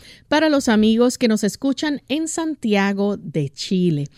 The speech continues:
Allá nos sintonizan a través de Plenitud noventa y ocho punto nueve F M y Máxima noventa y nueve punto uno F M. También saludamos a los amigos que nos ven a través de Salvación T V, canal local ocho punto tres,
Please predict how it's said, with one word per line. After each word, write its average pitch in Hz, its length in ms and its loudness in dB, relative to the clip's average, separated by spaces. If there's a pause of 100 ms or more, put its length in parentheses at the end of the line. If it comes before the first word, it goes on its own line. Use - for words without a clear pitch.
(220)
Allá 180 440 2
nos 180 200 0
sintonizan 226 720 0
a 220 60 0
través 185 380 -2
de 196 100 -2
Plenitud 175 600 -2
noventa 165 520 -2
y 160 80 -2
ocho 170 240 -4
punto 180 400 -2
nueve 165 300 -2
F 160 380 -2
M 262 160 0
y 233 180 0
Máxima 202 580 0
noventa 180 420 -4
y 156 60 -4
nueve 175 300 -4
punto 180 420 -4
uno 170 320 -4 (240)
F 185 340 -2 (100)
M. 349 160 -2 (460)
También 240 360 2
saludamos 208 640 0
a - 20 0
los 190 160 -2
amigos 185 380 -2
que 208 100 -4
nos 175 240 -2
ven 226 260 0
a 247 80 -4
través 180 320 -4
de 175 120 -2
Salvación 190 840 -4
T 175 120 -6
V, 285 180 -6
canal 185 360 -2
local 175 360 -4 (300)
ocho 254 320 0
punto 269 400 -4
tres, 214 540 -4